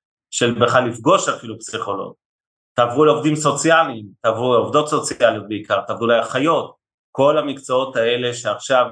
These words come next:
גם שוטרים אגב, זה דיון אחר, כל המקצועות האלה שבמשך שנים מדינת ישראל הפקירה ונקרא לזה הנמיכה והשאירה אותה מאחור, ואף אחד גם אין דור חדש,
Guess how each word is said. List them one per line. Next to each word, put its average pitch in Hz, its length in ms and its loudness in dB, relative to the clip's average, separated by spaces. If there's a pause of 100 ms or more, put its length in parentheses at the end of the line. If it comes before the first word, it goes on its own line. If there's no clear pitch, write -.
גם 110 160 -4
שוטרים 135 500 0
אגב, 117 320 2
זה 107 100 -10
דיון 107 200 -10
אחר, 151 300 2 (540)
כל 147 300 4
המקצועות 127 560 -4
האלה 113 340 2
שבמשך 110 640 -6
שנים 123 540 -2 (380)
מדינת 117 420 2
ישראל 120 480 0
הפקירה 131 640 0 (200)
ונקרא 107 1080 -4
לזה 110 540 2 (480)
הנמיכה 123 800 4
והשאירה 120 360 -2
אותה 131 200 4
מאחור, 131 640 -2
ואף 117 200 2
אחד 117 160 -8
גם 117 140 -6
אין 127 120 -4
דור 131 260 0
חדש, 143 300 2